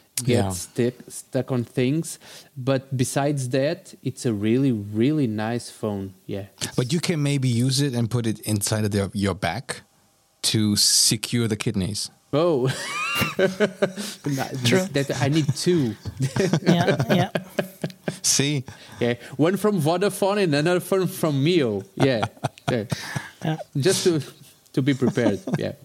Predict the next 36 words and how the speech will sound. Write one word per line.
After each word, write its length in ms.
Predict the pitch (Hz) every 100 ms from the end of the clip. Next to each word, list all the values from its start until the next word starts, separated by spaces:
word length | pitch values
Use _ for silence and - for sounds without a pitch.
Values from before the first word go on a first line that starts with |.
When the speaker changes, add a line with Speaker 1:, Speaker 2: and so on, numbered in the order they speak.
| - -
Speaker 2:
Yeah. 300 | 113 117 - _ - - - - - -
Speaker 3:
Well, 160 | - 202
Speaker 1:
It's 120 | -
a 40 |
Speaker 3:
uh, 40 | 139
Speaker 1:
really 180 | 156 147
Speaker 3:
it, 40 |
Speaker 1:
nice 200 | - -
Speaker 3:
it, 40 |
Speaker 1:
phone, 120 | 247 -
Speaker 3:
it's 160 | 208
Speaker 1:
yeah. 60 | 220
Speaker 3:
actually 260 | - 202
dual 340 | 175 185 196 175
sim, 440 | - 196 170 156
so 480 | 156 - 156 160 180 180 - - - 214 233 -
<laughs> 800 | - - - - - _ -
Speaker 1:
Oh. 380 | 135 131 127 104 - - -
Speaker 2:
Oh, 160 | - 143
you 160 | 147
could 180 | 131 151
have 160 | 131 120
four 600 | - 156 156 165 139 113 - 147 - 403 -
at 180 | - 127
one 140 | 139
time. 520 | - 123 131 139 113 107
<laughs> 60 | - 165 - - - - - -
Speaker 1:
Four 360 | - - 156 151
heada-, 400 | 139 139 143 - -
four 260 | - 180
headaches 460 | 170 147 139 135 143
in 100 | 135
a 80 | 117
row. 380 | 123 117 107 -
<laughs> 1300 | 143 151 - - - - - - - _ - - -
Speaker 3:
Yeah. 140 | 175